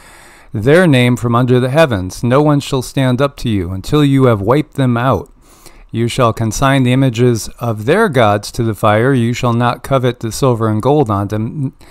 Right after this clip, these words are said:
and keep it for yourselves, lest you be ensnared by.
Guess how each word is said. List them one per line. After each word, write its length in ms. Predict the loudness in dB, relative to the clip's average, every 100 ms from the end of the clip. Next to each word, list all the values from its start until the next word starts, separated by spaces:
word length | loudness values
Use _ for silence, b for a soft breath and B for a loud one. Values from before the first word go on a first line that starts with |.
| B B B -4
and 180 | -2
keep 200 | 0 0
it 100 | -2
for 160 | 0 0
yourselves, 720 | 2 0 0 2 2 0 -6
lest 300 | -2 -2 -2
you 100 | -2
be 160 | 0 -2
ensnared 560 | -2 -6 -2 0 0
by. 380 | -2 -6 -8 -12